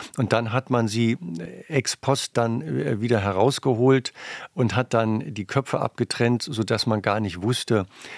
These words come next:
äh, welchen Schädel von wem man da vor sich hatte. Zum Teil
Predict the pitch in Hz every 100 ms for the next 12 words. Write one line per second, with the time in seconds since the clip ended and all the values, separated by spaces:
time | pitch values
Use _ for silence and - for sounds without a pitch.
0 | - - 127 - 104 113 117 120 120 -
1 | 117 117 113 87 104 87 110 113 101 95
2 | 95 - 117 104 101 95 90 117 - 110
3 | 110 107 117